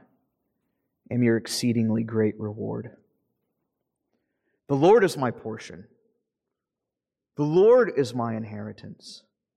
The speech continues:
And so often we find our desires are too, too earthly minded.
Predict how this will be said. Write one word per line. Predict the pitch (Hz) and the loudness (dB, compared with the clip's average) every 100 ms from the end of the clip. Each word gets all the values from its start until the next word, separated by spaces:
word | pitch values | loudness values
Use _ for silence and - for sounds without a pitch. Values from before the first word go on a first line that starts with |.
| _ _ _ _ _ _ _ | _ _ _ _ _ _ _
And | - 123 - | -14 -14 -12
so | - 175 147 | -6 -2 2
often | 143 165 196 - 131 123 123 | 4 4 2 -2 -6 -6 -8
we | 123 143 | -6 -6
find | 123 147 139 143 139 131 | -4 -6 -4 -2 -4 -4
our | 135 131 127 | 0 0 0
desires | 120 107 131 143 139 131 127 120 - - _ _ _ _ _ _ _ _ _ _ _ _ _ _ - - _ _ _ _ _ _ _ _ | -4 -4 -4 0 0 0 0 -4 -12 -18 _ _ _ _ _ _ _ _ _ _ _ _ _ _ -20 -20 _ _ _ _ _ _ _ _
are | - | -10
too, | - 180 | -4 -4
too | - 233 | 0 4
earthly | 208 208 208 | 4 4 0
minded. | 147 175 185 - | 0 -2 -2 -4